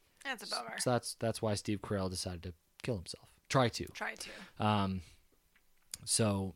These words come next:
Speaker 2: he's kind of, he's depressed, but he's also, he's an adult, so he's not, like,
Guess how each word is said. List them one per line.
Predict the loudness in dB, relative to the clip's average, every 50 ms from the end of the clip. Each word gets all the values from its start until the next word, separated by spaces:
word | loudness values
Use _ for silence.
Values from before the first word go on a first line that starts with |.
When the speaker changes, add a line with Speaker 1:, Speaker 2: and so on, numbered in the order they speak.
| _ _
Speaker 2:
he's | -10 -2 0 2 2 2 0
kind | -2 -2 -2 0 0 0
of, | -2 -2 -4 -6 -14 -16 -16 -20 -20 _ _ _ _ _ _
he's | -8 -6 -4 -4
depressed, | -4 -6 -6 0 2 2 4 4 0 -4 -8 0
but | 2 2 2 2
he's | 0 -2 0 2
also, | 2 2 2 2 2 2 4 4 4 4 2 0 -2 -6 -10
he's | -6 -6 -6 -4 -2
an | -4
adult, | -4 -2 -2 -2 -2 -2 -2 -4 -4
so | -4 -2 -2 0
he's | -2 -2 -2
not, | -4 -4 -4 -4 -4
like, | -4 -6 -8 -10 -12 -20